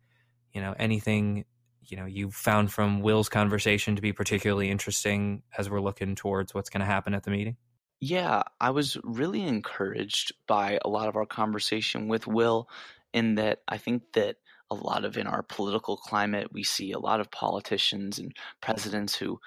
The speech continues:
Speaker 2: uh, you know, make a lot of claims of what they're gonna do, and then there's not a lot of follow-up. And I like seeing that, um, Will, um,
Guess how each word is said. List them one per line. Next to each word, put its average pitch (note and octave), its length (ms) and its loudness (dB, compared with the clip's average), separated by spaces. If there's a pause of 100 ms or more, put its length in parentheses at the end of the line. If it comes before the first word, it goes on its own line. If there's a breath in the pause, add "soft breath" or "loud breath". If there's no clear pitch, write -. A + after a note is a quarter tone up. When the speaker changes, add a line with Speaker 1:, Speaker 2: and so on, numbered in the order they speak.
(260 loud breath)
Speaker 2:
uh, - 300 -2 (120)
you - 80 -4
know, B2 120 -6 (260)
make B2+ 180 2
a A#2+ 40 6
lot A2 100 4
of G#2+ 80 -2
claims G#2+ 420 0
of - 120 -8
what G#2 100 2
they're G#2 120 2
gonna G2 200 -4
do, G2 320 -2
and F#2 100 -6
then F#2+ 120 -6
there's - 200 -2
not F3+ 140 -4
a F2 40 -6
lot F2+ 180 -4
of G2 60 -6
follow-up. G#2 640 0 (420 loud breath)
And G2+ 360 0
I A2 100 2
like A2+ 320 2
seeing G#2 600 -2
that, - 180 0 (420 soft breath)
um, A#1+ 320 -4 (140)
Will, D#2+ 440 2
um, - 120 -4